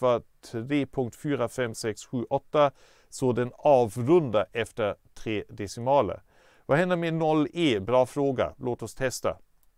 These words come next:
Ehm, låt oss testa tillsammans. Men annars är det ju såna saker, eh, testa själv sen, ehm,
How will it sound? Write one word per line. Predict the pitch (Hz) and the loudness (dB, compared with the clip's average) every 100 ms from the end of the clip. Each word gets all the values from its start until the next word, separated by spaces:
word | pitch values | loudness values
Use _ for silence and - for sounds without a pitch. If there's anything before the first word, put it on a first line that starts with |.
| _ | _
Ehm, | 107 101 98 92 _ _ _ _ _ _ _ _ _ _ _ - _ | -6 -6 -8 -12 _ _ _ _ _ _ _ _ _ _ _ -20 _
låt | 143 170 | 0 0
oss | 160 - | 0 0
testa | 180 - 160 143 - | 0 4 2 2 -2
tillsammans. | - 147 - 208 175 147 202 - - - - | -4 -4 4 4 4 0 0 -6 -14 -20 -4
Men | 139 156 | 0 2
annars | 160 175 190 - | 2 2 0 0
är | 151 160 | 6 6
det | 151 | 6
ju | 156 | 0
såna | - 156 147 151 | 2 0 4 2
saker, | - 139 131 143 135 131 - - - - | 4 0 0 0 2 0 -4 -20 -20 -8
eh, | 127 123 120 120 117 120 110 - - 131 | 0 2 4 4 4 2 0 -6 -16 -18
testa | - 202 202 - 185 | -2 -2 0 0 -2
själv | - 120 208 139 - - - | 0 -2 0 -2 -6 -16 -12
sen, | - 139 113 104 101 | -2 0 0 -4 -10
ehm, | - 113 110 104 107 101 | -8 -4 -4 -4 -8 -10